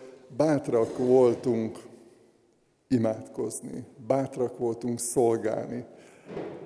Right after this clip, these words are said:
Isten segítségével leküzdöttük a félelmeinket, a szorongásainkat, és azt mondtuk, hogy Isten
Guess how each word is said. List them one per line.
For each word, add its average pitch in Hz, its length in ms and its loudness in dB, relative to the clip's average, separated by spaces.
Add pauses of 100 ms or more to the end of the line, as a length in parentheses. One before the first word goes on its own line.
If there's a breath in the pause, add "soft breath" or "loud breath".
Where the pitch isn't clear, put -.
(260)
Isten 131 640 2
segítségével 131 1120 2
leküzdöttük 127 1400 0
a 110 80 0
félelmeinket, 113 1120 2
a 120 80 0
szorongásainkat, 117 1300 0
és 123 160 -4
azt 131 220 0
mondtuk, 127 300 -6
hogy 123 200 2 (140)
Isten 120 760 -2